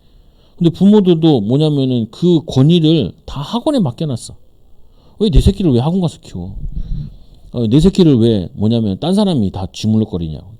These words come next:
게이머들이 쥐물럭거리고 있고 유튜브 방송가들이 뭐냐면은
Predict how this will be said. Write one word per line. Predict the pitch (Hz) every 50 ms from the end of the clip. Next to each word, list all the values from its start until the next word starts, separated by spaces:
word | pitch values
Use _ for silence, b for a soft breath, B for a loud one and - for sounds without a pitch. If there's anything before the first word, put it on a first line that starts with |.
| _ _
게이머들이 | - 160 185 208 196 175 151 120 110 95 - -
쥐물럭거리고 | - - 101 95 98 92 - 87 85 82 85 82 80
있고 | 76 - - 80 73 - b b b b b b b b b b b b
유튜브 | 101 113 120 - 151 139 127
방송가들이 | 117 110 113 123 123 151 151 143 131 101 101 90 87 80
뭐냐면은 | 80 82 85 87 90 85 82 80 78